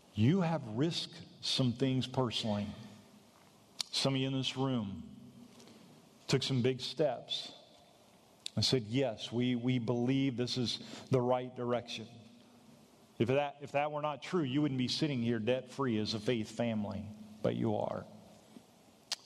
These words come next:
And what I know that means is that some of you took some risks. Now,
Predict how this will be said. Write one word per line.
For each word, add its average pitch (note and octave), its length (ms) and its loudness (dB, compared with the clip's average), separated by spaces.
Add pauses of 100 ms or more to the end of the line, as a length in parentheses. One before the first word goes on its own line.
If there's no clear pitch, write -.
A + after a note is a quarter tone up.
(220)
And G#2+ 80 2
what D3 140 4
I E3 100 -2
know E3 300 -2
that D3 300 -2
means C3 680 -4 (220)
is A#2 160 2
that A#2 160 0
some D3 320 0
of B2 60 0
you A2 260 2 (100)
took - 380 -2 (720)
some A#2 360 2
risks. A2+ 420 0
Now, A#2+ 340 0